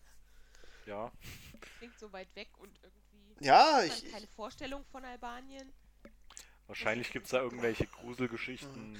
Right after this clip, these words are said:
Speaker 1: die sie da
Speaker 3: Also,
Speaker 1: aus
Speaker 3: falls jetzt hier
Speaker 1: Kindertagen
Speaker 3: einer,
Speaker 1: hat.
Speaker 3: ja, also, falls jetzt jemand zuhört und da wirklich mal irgendwie Ahnung hat, warum, kann er uns das ja mal schicken. Also, ich hab wirklich mal das Internet durchforstet und hab nix, also, bei mir kamen dann immer nur irgendwelche scheiß Reiseseiten auf. <laughs>
Speaker 2: Harry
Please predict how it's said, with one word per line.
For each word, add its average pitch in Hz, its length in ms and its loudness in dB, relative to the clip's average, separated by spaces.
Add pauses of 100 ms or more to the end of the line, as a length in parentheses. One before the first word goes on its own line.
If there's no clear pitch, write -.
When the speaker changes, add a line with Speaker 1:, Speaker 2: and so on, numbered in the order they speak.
Speaker 1:
die 107 100 -8
sie 104 140 -8
da 117 80 10
Speaker 3:
Also, 135 220 8
Speaker 1:
aus 120 120 -2
Speaker 3:
falls 170 280 8
jetzt 208 180 8
hier 180 100 8
Speaker 1:
Kindertagen 156 260 8
Speaker 3:
einer, 139 80 0
Speaker 1:
hat. - 260 -10
Speaker 3:
ja, 139 200 4
also, 127 180 2
falls 151 220 2
jetzt 180 120 -6
jemand 156 260 6
zuhört 175 360 6
und 143 100 0
da 135 100 6
wirklich 156 260 -2
mal 135 340 8
irgendwie 139 480 2
Ahnung 175 320 10
hat, - 300 8
warum, 135 360 4 (920)
kann 139 160 8
er 160 60 10
uns 180 120 2
das 165 120 -2
ja 147 80 6
mal 131 120 2
schicken. 196 440 0 (220)
Also, 135 160 -2
ich 151 140 0
hab 190 160 8 (140)
wirklich 196 220 2
mal 160 100 12
das 151 140 4
Internet 175 320 4
durchforstet 165 500 4
und 156 100 -4
hab 160 140 0
nix, - 280 -4 (220)
also, 135 200 0 (140)
bei 127 100 4
mir 131 120 2
kamen 151 180 6
dann 143 100 0
immer 147 180 4
nur 143 100 2
irgendwelche 135 280 -2
scheiß 123 240 2
Reiseseiten 131 560 2
auf. - 360 -4
<laughs> - 80 -6 (2250)
Speaker 2:
Harry 403 180 8